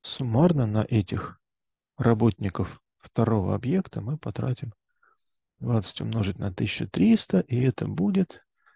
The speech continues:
двадцать шесть тысяч. Вот так. Значит, при таком распределении рабочей силы мы раскошелимся на сорок шесть тысяч.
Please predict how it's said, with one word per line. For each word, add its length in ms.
двадцать 280
шесть 200
тысяч. 240
Вот 200
так. 280
Значит, 360
при 120
таком 380
распределении 960
рабочей 480
силы 340
мы 300
раскошелимся 840
на 140
сорок 320
шесть 260
тысяч. 340